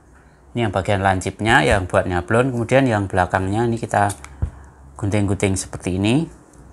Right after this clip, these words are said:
supaya nanti bisa lentur ya. Nah, ini kita lubangi. Oke, setelah bagian belakangnya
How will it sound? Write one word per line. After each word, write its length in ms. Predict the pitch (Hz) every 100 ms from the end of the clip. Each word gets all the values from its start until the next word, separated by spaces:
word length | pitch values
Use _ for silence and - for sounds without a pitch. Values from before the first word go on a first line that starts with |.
| - - -
supaya 400 | - - 101 123
nanti 480 | 131 110 131 139 - - - - - -
bisa 480 | 92 - 98 95 92
lentur 400 | 90 92 110 98
ya. 240 | 78 76 - - - - - - - - - -
Nah, 160 | - 90
ini 80 | 101
kita 320 | 107 104 98
lubangi. 760 | 98 - 92 87 98 113 156 175 - - - - - - - - - -
Oke, 320 | - 107 127 139 - -
setelah 460 | - - - 127 120
bagian 480 | 113 101 113 113 110
belakangnya 1040 | 113 104 98 110 107 110 123 139 143 120